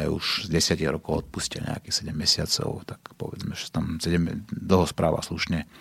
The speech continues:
tak potom, povedzme, už tých sedem mesiacov odpúšťa. Niekedy ani to nie, to je taká komplikovanejšie, to sa nedá takýmto nejakým spôsobom ako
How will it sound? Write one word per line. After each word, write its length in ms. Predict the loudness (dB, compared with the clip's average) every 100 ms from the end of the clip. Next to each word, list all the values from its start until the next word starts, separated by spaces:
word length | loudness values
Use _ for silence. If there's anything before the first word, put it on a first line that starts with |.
| -14 -12 -12 -10
tak 160 | -6
potom, 280 | -4 -2 -2
povedzme, 360 | -2 -4 -2 -2
už 180 | 0 -2
tých 100 | -2
sedem 220 | -2 0
mesiacov 240 | 0 0 -2
odpúšťa. 300 | -4 2 8
Niekedy 240 | 10 12 12
ani 140 | 12
to 120 | 12
nie, 220 | 12 10 4
to 160 | 0 0
je 220 | 0 -2
taká 320 | -8 -12 -12
komplikovanejšie, 840 | -4 -2 -2 -2 -2 0 0 0 -2
to 80 | -4
sa 120 | 0
nedá 140 | 0 0
takýmto 340 | -4 -6 -4
nejakým 240 | -4 0 -2
spôsobom 560 | 2 6 8 8 8 4 -2 -6 -4 -6 -2
ako 380 | 0 4 4